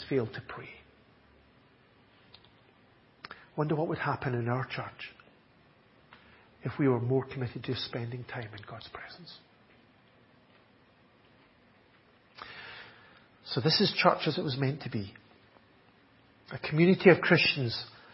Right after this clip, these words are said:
that are wholehearted in their dedication to learning and living out God's truth, in sharing with God's people, in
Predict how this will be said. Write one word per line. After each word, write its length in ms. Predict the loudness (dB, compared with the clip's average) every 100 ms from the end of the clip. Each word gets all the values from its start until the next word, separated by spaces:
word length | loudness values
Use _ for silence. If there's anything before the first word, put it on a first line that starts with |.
| -20 0
that 80 | 4
are 80 | 4
wholehearted 1040 | 2 4 6 6 4 0 0 0 -4 -4 -8 -20 -20 _ _ -20 _ _ -20 -20 -6
in 60 | -2
their 80 | 2
dedication 840 | 4 2 0 0 0 0 -6 -6 -4
to 60 |
learning 500 | 0 0 -2 -2 0
and 140 | 0 2
living 260 | 2 2
out 200 | 2 0
God's 300 | -2 -4 -4 -10
truth, 140 | -8 -10 -12 -20 -20 -20 -20 -20 -20 -20 -20 -20 -20 -18 -6
in 100 | -2
sharing 500 | 2 6 8 8 4
with 180 | 0 -2
God's 280 | -4 -4 -4
people, 320 | -6 -6 -8 -16 -20 -20 -20 -20 -20 -18 -14 0
in 140 | 2